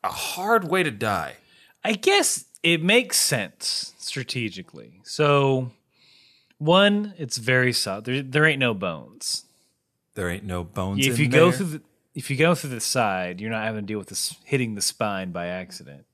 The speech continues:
Speaker 1: Mm-hmm, mm-hmm.
Speaker 2: Then, if you're real gross,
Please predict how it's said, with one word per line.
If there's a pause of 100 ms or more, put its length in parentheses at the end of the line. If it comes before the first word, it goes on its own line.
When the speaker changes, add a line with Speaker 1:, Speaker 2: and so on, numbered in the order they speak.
Speaker 1:
Mm-hmm,
mm-hmm.
Speaker 2:
Then,
if
you're
real
gross,